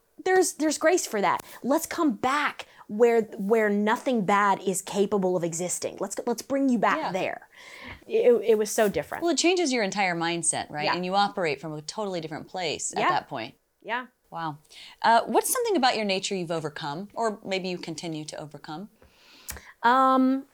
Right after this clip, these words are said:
Speaker 1: I really, uh, again, thanks to the power of God in my life, I, I've been able to overcome the need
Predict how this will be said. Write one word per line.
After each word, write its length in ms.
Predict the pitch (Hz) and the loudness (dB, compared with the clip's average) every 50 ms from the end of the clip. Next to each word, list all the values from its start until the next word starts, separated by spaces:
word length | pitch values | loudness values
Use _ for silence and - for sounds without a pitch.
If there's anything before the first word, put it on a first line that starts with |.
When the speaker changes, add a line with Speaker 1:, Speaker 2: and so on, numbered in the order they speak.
| - _ - - - _ _ _ _ _ _ _ _ - | -20 _ -16 -16 -16 _ _ _ _ _ _ _ _ -2
Speaker 1:
I 140 | 220 240 | 4 4
really, 840 | 247 254 226 220 220 233 262 269 294 302 320 330 320 320 320 320 415 - _ _ _ _ _ _ - - - - | 4 6 6 4 4 4 6 6 6 6 8 8 8 8 8 6 4 -2 _ _ _ _ _ _ -20 -14 -4 0
uh, 60 | - - - - | 0 0 2 2
again, 760 | 233 220 196 - 247 269 269 240 220 202 185 - - 202 - - | 0 0 2 4 4 4 4 4 2 0 -2 -4 -8 -10 -14 -14
thanks 480 | - - - - 233 226 240 233 - - | -20 -12 -2 0 2 2 2 0 -2 -4
to 100 | - 233 | -4 -6
the 80 | 190 | -6
power 560 | 190 - - 196 202 185 196 202 202 208 175 | -6 -4 0 2 4 4 4 4 4 4 2
of 80 | 156 175 | 0 0
God 240 | 180 185 180 180 180 | -2 0 0 0 0
in 60 | 180 | 0
my 100 | 170 165 | -2 -4
life, 280 | 165 165 160 156 151 151 - | -4 -4 -4 -4 -6 -6 -4
I, 360 | - 160 170 180 196 196 190 196 - | -2 0 2 2 2 0 -2 -4 -6
I've 340 | - 180 180 175 175 170 190 _ _ - 175 | -6 -2 -2 -2 -2 -4 -8 _ _ -16 -8
been 140 | - 202 190 | -6 -2 -2
able 160 | 196 208 185 | -2 -2 -2
to 120 | - - - | -4 -2 -2
overcome 640 | 196 190 185 190 180 - - 185 175 170 165 165 | -2 -2 -2 -4 -6 -6 -8 -8 -6 -6 -8 -8
the 140 | 165 175 165 | -8 -8 -8
need 480 | 170 165 165 170 170 180 190 196 185 | -6 -6 -6 -4 -4 -4 -6 -8 -10